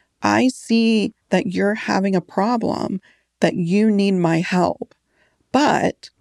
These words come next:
I can't be helpful to you until all of us are calm, because that's when our thinking brains can work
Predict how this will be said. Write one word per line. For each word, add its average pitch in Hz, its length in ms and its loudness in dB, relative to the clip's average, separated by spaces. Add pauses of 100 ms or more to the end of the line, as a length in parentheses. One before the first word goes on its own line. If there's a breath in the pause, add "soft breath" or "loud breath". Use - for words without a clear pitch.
(300)
I 214 160 0
can't 208 280 0
be 202 80 0
helpful 196 420 0
to - 160 -6
you 165 440 0 (280)
until 175 680 0 (180)
all 165 240 2
of 165 100 -2
us 165 180 -2
are 160 80 -4
calm, 170 500 0
because - 340 -4
that's 165 300 -2
when 156 80 2
our 156 140 2
thinking 165 440 -2
brains 165 580 -2 (260)
can 160 280 0
work 151 300 -2